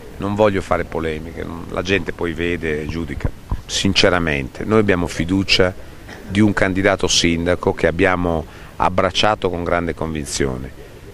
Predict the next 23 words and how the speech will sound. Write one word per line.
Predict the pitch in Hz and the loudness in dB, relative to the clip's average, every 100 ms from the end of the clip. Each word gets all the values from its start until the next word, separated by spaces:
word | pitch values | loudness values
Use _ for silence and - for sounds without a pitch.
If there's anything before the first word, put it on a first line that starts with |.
| - | -2
Ci | - | 2
ha | 101 | 2
convinto | - 98 98 98 98 | 2 2 2 2 -2
il | |
suo | - | -2
progetto, | 90 92 90 110 117 - | -2 0 4 4 4 0
il | 82 | 0
suo | 76 | 0
programma | - 90 101 110 113 95 76 - - - - - - | 2 2 4 2 0 -2 -4 -8 -18 -18 -18 -18 -12
e, | - - - - - - | -8 -8 -6 -8 -8 -10
e | - 85 | -4 0
noi | 92 101 | 2 4
rimettiamo | 92 82 80 90 87 | 2 0 0 2 2
a | 82 | 2
lui | 90 90 | 2 2
le | 78 | 2
scelte | - 82 78 | 2 2 2
per | 76 78 | 0 0
la | 76 | 0
città. | - 71 - 67 | -2 -2 -2 -2
Certamente | - 85 - 82 90 95 85 | 0 0 0 2 2 2 0
noi | 87 | 0
vogliamo | 82 82 82 80 80 | 0 0 0 0 -2